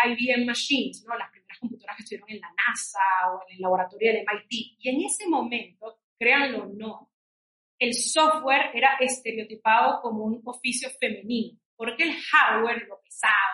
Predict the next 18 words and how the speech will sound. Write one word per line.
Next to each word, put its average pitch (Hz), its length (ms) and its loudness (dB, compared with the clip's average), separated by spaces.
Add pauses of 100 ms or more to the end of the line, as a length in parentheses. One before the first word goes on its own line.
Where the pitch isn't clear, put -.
la 180 180 -16
máquina, 226 460 0 (140)
era 226 120 0
lo 233 160 -4
de 190 60 -12
los - 220 -12
hombres. - 460 -20 (260)
Entonces 285 240 -10
era 330 140 2
como 240 160 -2
un 269 160 0
orgullo 277 460 0
para 247 180 0
los 208 80 2
hombres 254 220 0
hacer 220 260 -4
la 247 120 -2
maquinota 226 640 -4